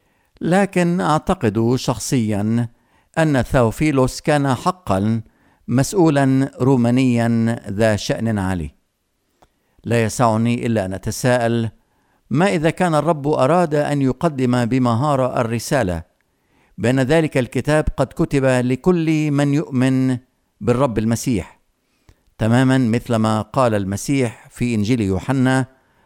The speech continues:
الأصحاح الخامس عشر والعدد الخامس عشر: "لا أعود أسميكم عبيداً،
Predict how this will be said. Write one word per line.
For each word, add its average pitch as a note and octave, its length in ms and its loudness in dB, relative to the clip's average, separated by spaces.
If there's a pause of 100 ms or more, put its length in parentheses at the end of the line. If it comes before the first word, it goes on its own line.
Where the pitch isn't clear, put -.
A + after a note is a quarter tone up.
(160)
الأصحاح A#2 440 -2
الخامس A2 480 -2
عشر A2+ 440 -2
والعدد G#2 500 0
الخامس G2 440 -4
عشر: A2+ 400 0 (680)
"لا A#2+ 260 2
أعود A2+ 300 2
أسميكم A2 760 -2
عبيداً، C#3 720 0